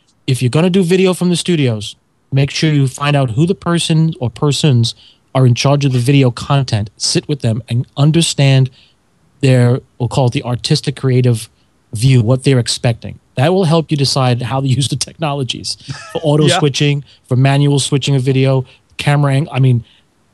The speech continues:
Speaker 1: it, it's interesting. You can take for, we take so much for granted in the visual world, but when you put a camera up, which is just, so to speak, myopic, it just sees one plane, you suddenly realize it's a whole different world.
Speaker 2: Mm. Mm.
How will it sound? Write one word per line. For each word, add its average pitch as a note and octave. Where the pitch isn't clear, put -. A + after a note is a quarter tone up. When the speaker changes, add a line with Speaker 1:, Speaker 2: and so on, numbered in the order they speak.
Speaker 1:
it, -
it's F3
interesting. F3
You D#3
can D3+
take E3+
for, D#3+
we D#3
take F#3
so F#3
much F3+
for F3
granted D3+
in C3+
the B2+
visual C3+
world, A2
but A#2+
when B2+
you D#3+
put F3+
a D#3+
camera D#3+
up, C3
which A#2
is A#2
just, B2+
so D#3+
to D3+
speak, C#3+
myopic, B2
it G#2+
just B2
sees B2
one B2+
plane, D3+
you A#2+
suddenly C#3
realize A#2+
it's B2+
a A#2
whole A#2
different A#2+
world. F#2
Speaker 2:
Mm. G2+
Mm. F2+